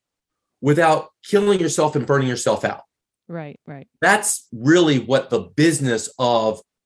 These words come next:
Speaker 1: fill in the blank, whatever it is that
Speaker 2: Yeah.
Speaker 1: you are delivering and helping people with. So the first place that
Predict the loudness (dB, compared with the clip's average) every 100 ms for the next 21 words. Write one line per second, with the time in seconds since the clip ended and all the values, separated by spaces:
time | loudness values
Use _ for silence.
0 | _ _ _ _ -4 0 2 0 -2 -2
1 | -2 -2 -2 -2 0 -2 0 0 2 2
2 | 0 0 -4 -2 -6 -6 -6 -2 -2 -2
3 | -4 -10 _ _ _ -6 -2 0 0 -2
4 | -4 -4 -6 -6 -10 -10 -6 -2 -2 -2
5 | -10 _ _ _ -20 -20 _ -2 0 2
6 | -2 -4 0 2 2 -4 -2 0 0 -2
7 | -8 -12 _ _ _ _ -2 0 0 -2